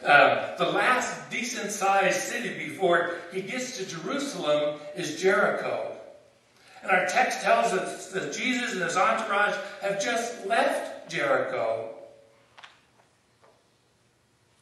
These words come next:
Now, if you know anything at all about the geography of the nation of Israel, you know that Jericho is down near the Dead Sea, and the Dead Sea is the lowest point on earth.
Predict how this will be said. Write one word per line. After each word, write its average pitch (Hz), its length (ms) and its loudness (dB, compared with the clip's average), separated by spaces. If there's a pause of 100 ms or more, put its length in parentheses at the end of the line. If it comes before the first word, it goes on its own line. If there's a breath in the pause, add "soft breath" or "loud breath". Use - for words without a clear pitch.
(560)
Now, 180 180 4
if - 80 2
you 185 60 -2
know 202 140 0
anything 269 360 -2
at - 60 0
all 170 400 4
about 165 680 0
the 180 80 -4
geography 165 880 0
of 117 140 -4 (300)
the 170 80 -6
nation - 340 0
of - 140 -4
Israel, - 520 2 (360 loud breath)
you 175 120 -2
know 247 280 2
that 151 200 -2
Jericho 143 880 0 (220 loud breath)
is 170 220 -6
down 196 420 0
near 196 260 -2
the 185 140 -6
Dead 185 260 0
Sea, - 520 -8 (160 loud breath)
and 175 80 -8
the 170 100 -6
Dead 208 320 -2
Sea 247 320 -6
is - 160 -6
the - 100 -8
lowest 254 840 -4
point 208 340 -8
on 170 360 -8
earth. - 480 -8